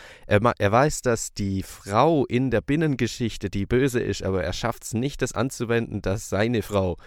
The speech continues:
die Kaiserin, in der Rahmenerzählung auch die Böse ist und den Sohn verleugnet. Ähm,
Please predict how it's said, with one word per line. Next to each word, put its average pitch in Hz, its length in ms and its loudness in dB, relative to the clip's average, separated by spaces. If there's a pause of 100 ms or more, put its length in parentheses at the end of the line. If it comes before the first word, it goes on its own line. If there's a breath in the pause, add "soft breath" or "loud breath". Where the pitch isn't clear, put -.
(160 loud breath)
die 101 100 -4
Kaiserin, 104 680 0 (400 soft breath)
in 95 120 -2
der 92 140 0
Rahmenerzählung 104 800 2
auch 113 300 2
die 98 140 -6
Böse 98 340 0
ist 90 260 -6
und - 340 -6 (140)
den 90 140 -2
Sohn 104 320 2
verleugnet. 92 580 -2 (720 loud breath)
Ähm, 95 300 0